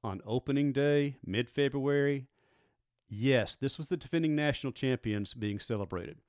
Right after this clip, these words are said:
The banner looks great out there. The sign on the wall looks great out there. But it's a new team. And people still showed up in great numbers for an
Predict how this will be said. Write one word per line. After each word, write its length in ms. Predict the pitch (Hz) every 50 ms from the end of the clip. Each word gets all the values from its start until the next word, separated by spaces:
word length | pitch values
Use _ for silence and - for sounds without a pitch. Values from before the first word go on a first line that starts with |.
| _ _ - _ _ _ -
The 80 | 98
banner 480 | 90 98 113 120 123 131 131 123 131 143 151
looks 200 | 135 123 - -
great 440 | - - - 123 117 127 131 123 107
out 240 | 104 92 92 - -
there. 280 | 98 95 107 - - _ -
The 80 | 107 -
sign 260 | - 117 107 120 127
on 80 | 127
the 80 | 120 117
wall 320 | 113 127 131 127 123 113
looks 200 | 120 123 117 -
great 220 | - - 131 127 113
out 200 | 104 95 - -
there. 220 | 92 - - - - _ - - _
But 100 | - 160
it's 180 | 165 180 175 -
a 40 | 214
new 180 | 190 196 196
team. 360 | 185 - 226 208 123 - - - _ _ _ _ _ _ _ _ _ _ _ _ _ _ _ -
And 180 | 120 113 107 -
people 300 | - 139 139 - 117 101
still 440 | - - - - 131 147 170 175
showed 300 | 156 - - 160 151 139
up 180 | 135 135 131 -
in 140 | 101 87 95
great 360 | 87 110 110 123 156 156 -
numbers 380 | 143 131 123 107 101 101 104 -
for 140 | - 107
an 80 | 98 95